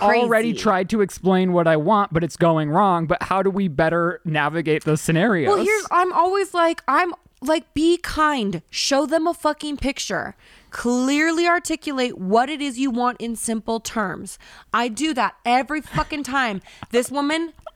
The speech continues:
Speaker 2: crazy. Crazy. And these were the lips. Crazy. It was nuts, dude. It was nuts. She was so mad. Literally kept yanking.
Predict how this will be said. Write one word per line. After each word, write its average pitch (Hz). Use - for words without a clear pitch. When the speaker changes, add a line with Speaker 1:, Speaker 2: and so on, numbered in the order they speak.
Speaker 2:
crazy. 196
Crazy. 180
And 240
these 247
were 285
the 262
lips. 247
Crazy. 190
It 220
was 220
nuts, 339
dude. 233
It -
was 285
nuts. 240
She -
was 269
so 294
mad. 277
Literally 240
kept 226
yanking. 208